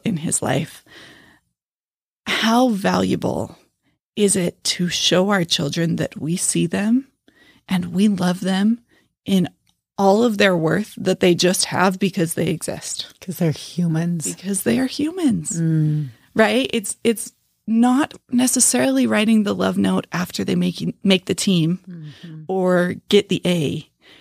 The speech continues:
Speaker 1: It's writing love notes throughout the day, throughout the week, throughout the hard things, throughout the successes. But you get to mirror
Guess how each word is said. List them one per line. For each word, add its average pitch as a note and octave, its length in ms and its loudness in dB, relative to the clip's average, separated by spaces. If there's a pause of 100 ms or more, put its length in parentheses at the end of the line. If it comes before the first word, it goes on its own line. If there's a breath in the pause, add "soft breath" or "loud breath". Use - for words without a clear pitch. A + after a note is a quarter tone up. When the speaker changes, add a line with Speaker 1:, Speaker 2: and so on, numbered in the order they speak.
(240 soft breath)
Speaker 1:
It's - 360 2 (200)
writing G#3 480 4
love F3+ 220 2
notes D#3+ 520 -2 (180)
throughout - 920 0 (800)
the F#3+ 80 -2
day, D#3+ 560 0
throughout - 340 -2
the - 80 -2
week, G#2 240 0
throughout - 300 -2
the - 80 -6
hard F#3+ 400 -2
things, - 480 2 (600 loud breath)
throughout A3+ 440 0
the G#3 80 0
successes. E3 720 -4
But - 200 -6 (580)
you A#3+ 640 2
get - 240 -2
to G#3+ 340 0
mirror G#3 720 0